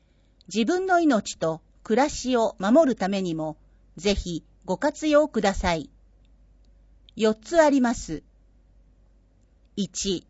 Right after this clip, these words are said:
耐震診断の補助。地震から家族と財産を守るためには、強い我が家にすることが不可欠で、その第一歩が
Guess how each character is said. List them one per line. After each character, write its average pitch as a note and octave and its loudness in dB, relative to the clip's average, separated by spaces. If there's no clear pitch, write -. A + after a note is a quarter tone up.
耐 B3 2
震 F4 -4
診 D#4 0
断 C4+ 2
の D4+ 4
補 G#3+ -2
助。 F3 -6
地 F#3+ -2
震 A3 -2
か G#3 4
ら F3 2
家 A3 0
族 - -6
と E3+ -6
財 G#3+ 2
産 F3 -6
を E3 -6
守 A3+ 0
る - -2
た F3+ -2
め F#3 -2
に E3+ -4
は、 D#3 -2
強 C4 4
い G#3+ 0
我 B3 0
が B3 2
家 D#4 8
に B3+ 4
す - -8
る G#3 0
こ G3+ -6
と G3 -4
が D#3+ -6
不 G#3+ -6
可 G3 2
欠 G3+ -2
で、 D#3 -12
そ - -2
の G#3 0
第 B3+ 4
一 B3 -2
歩 F3+ -4
が E3 -6